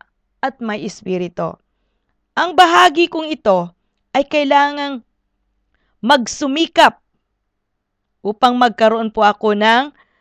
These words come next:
matiwasay na pamumuhay. Matapos po ang paghihirap,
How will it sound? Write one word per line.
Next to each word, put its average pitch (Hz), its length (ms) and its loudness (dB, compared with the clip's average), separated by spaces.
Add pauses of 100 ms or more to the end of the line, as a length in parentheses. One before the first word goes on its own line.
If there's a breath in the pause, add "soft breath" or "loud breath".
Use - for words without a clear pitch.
(180)
matiwasay 214 800 0
na 196 320 -4 (320)
pamumuhay. 175 800 -6 (320)
Matapos 262 720 -2
po - 80 -2
ang 247 80 -8
paghihirap, 226 880 -4